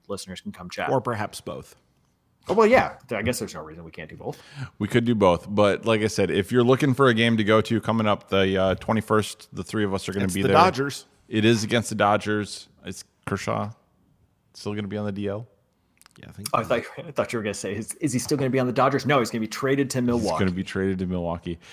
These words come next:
Speaker 3: See Clayton Kershaw's first start with the Brewers.
Speaker 2: The Dodgers are back in first place, by the way. <laughs>
Speaker 1: I feel absolutely shocked that everybody overreacted after a month and a half of baseball.
Speaker 2: Yeah.
Speaker 3: How many games did they win in a row last season?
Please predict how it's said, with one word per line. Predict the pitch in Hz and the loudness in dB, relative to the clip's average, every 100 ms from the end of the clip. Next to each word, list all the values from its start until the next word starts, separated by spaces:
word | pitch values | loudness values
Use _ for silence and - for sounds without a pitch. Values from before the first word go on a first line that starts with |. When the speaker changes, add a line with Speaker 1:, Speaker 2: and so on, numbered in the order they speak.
| - - | -20 -8
Speaker 3:
See | - 170 170 | -2 0 0
Clayton | - 147 151 131 | -2 0 0 -2
Kershaw's | 120 123 - 101 92 | 0 0 2 0 0
first | - 113 - | -4 -8 -4
start | 107 104 | -4 -4
with | 85 | -6
the | 98 | -10
Brewers. | 92 101 92 82 92 | -4 -2 -2 -4 -6
Speaker 2:
The | 123 | 4
Dodgers | 135 147 139 | 6 6 4
are | 123 | 2
back | 113 107 | 2 -2
in | 95 | -6
first | 98 - | -10 -6
place, | 101 101 | -6 -6
by | 85 | -8
the | 80 | -8
way. | 67 90 - _ - - | -8 -10 -14 _ -20 -20
<laughs> | - - - - - - - _ _ _ - - - | -20 -20 -20 -20 -18 -20 -20 _ _ _ -18 -8 4
Speaker 1:
I | 139 | 4
feel | 143 120 92 | 6 2 4
absolutely | 117 120 - 98 104 90 95 | 2 0 -6 -6 -6 -8 -10
shocked | - 127 117 - | 2 4 4 0
that | 92 | -6
everybody | 92 87 82 87 90 | -6 -6 -6 -4 -4
overreacted | 92 90 95 98 87 - 104 | -6 -6 -4 -4 -4 -4 -4
after | 92 - 87 | -4 -2 -4
a | 92 | -2
month | 180 - | -4 -4
and | 85 | -6
a | |
half | 87 90 - | -4 -4 -6
of | 95 | -8
baseball. | 92 92 - 85 87 - _ _ _ | -6 -6 -6 -8 -8 -12 _ _ _
Speaker 2:
Yeah. | 110 95 | -10 0
Speaker 3:
How | 127 | 2
many | 180 | 4
games | 160 175 160 | 2 0 -2
did | 160 | 0
they | 160 | 0
win | 160 160 | 0 -2
in | |
a | 151 | -4
row | 151 151 | -4 -2
last | 147 151 - | -2 -4 -8
season? | 147 175 | -10 -8